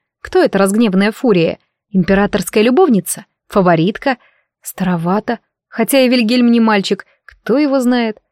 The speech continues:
Может, он только выглядит на тридцатник за счёт магии, а на самом деле дед лет ста пятидесяти. Кто же этих драконов знает? Я сдвинула брови, из-под лобья поглядев на женщину.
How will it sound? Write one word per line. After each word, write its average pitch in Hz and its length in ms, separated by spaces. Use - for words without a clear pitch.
Может, 277 240
он 285 100
только 294 200
выглядит 214 460
на 190 180
тридцатник 175 600
за 202 120
счёт - 200
магии, 190 320
а 208 80
на 262 120
самом 247 320
деле 233 300
дед 196 340
лет 208 260
ста - 320
пятидесяти. 185 760
Кто - 180
же 254 100
этих 180 220
драконов 190 480
знает? 180 440
Я 190 160
сдвинула 165 420
брови, 190 340
из-под 180 280
лобья 185 300
поглядев 180 440
на 196 140
женщину. 165 520